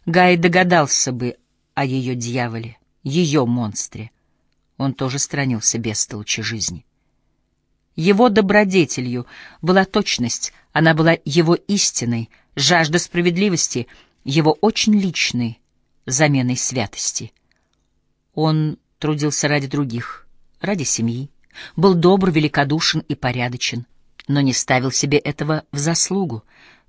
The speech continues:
Требования определённости и ясности он в равной мере предъявлял и к себе, в соответствии с этим втайне судя и себя.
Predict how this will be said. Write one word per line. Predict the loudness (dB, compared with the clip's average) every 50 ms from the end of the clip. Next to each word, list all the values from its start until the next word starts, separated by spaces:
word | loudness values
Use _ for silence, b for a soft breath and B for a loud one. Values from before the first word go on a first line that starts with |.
| b
Требования | 4 4 4 6 6 4 4 4 4
определённости | 4 2 2 4 4 6 6 6 6 6 4 4 0 0 0 0
и |
ясности | 0 0 2 0 0 0 -2 -2 -2 -2 -4 -4 -4 -6 -6 B B B B B
он | B 4 4 2 2 -2
в | 0 2 4
равной | 4 4 4 4 4 4 4 4
мере | 4 2 2 0 -2
предъявлял | -4 -4 -4 -2 -2 0 2 2 2
и | 0 -2 -4 -4
к | -2 0
себе, | 0 0 0 0 0 -2 -2 -4 -4 _ _ _ _ _ _ _ _
в | -4
соответствии | 0 0 0 0 0 -2 -2 -2 -2 -4 -4 -2
с | -2 -2
этим | -2 -2 0 0 -2 -2 -4 b b b b b b -12
втайне | -10 -4 0 2 2 2 2 0 0 -2
судя | -2 -4 -4 -2 0 0 -2
и | -2 -2 -4 -4
себя. | -2 -2 -2 -2 -2 -4 -6 -6 -8